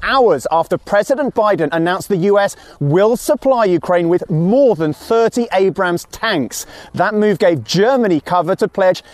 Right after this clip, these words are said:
Leopard two tanks and allow other allies to send a hundred of those. Asked if Germany had forced him to supply the Abrams tanks to Ukraine in a deal, President Biden saying, "We wanted to make sure we were all together." The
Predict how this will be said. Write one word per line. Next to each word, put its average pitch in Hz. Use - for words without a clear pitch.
Leopard 160
two 285
tanks 160
and 185
allow 190
other 208
allies 180
to 202
send 185
a 180
hundred 220
of 151
those. 170
Asked 269
if 214
Germany 208
had 151
forced -
him 120
to 160
supply 202
the 202
Abrams 175
tanks 175
to 160
Ukraine 175
in 175
a 147
deal, 208
President 220
Biden 190
saying, 180
"We 180
wanted 214
to 185
make 196
sure 220
we 175
were 175
all 202
together." 160
The 196